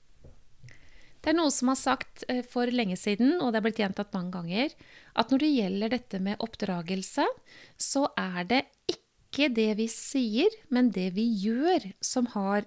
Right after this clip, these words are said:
størst betydning. Og dette er superviktig, altså virkelig viktig.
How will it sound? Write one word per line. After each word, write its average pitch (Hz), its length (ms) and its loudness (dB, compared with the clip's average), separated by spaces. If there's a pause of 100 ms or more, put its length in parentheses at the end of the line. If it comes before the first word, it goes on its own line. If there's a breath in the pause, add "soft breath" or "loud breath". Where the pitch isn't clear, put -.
(120)
størst - 640 0
betydning. 190 560 -8 (1120)
Og 233 80 0
dette 262 320 -2
er 220 280 4 (120)
superviktig, 185 1200 0 (180)
altså 214 180 0
virkelig 208 760 0 (100)
viktig. - 320 -12